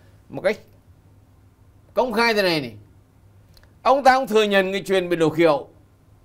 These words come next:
Vì thế rút ra khỏi cái, um, cái hiệp định Paris năm hai nghìn không trăm mười lăm.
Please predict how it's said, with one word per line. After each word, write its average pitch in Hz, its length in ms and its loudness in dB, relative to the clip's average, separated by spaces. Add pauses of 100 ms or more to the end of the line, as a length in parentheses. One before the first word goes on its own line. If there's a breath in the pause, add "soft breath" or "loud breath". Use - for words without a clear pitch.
(200)
Vì 180 140 0
thế 180 160 0
rút 156 200 0
ra 202 80 0
khỏi 147 300 -2
cái, 160 180 -4
um, 147 260 -4 (1200)
cái 156 140 -4
hiệp 160 120 -12
định 139 240 -6
Paris 185 320 0
năm 175 240 -6
hai 160 180 -6
nghìn 151 240 -6
không 156 160 -12
trăm 151 200 -6 (600)
mười 123 120 -12
lăm. 139 160 -6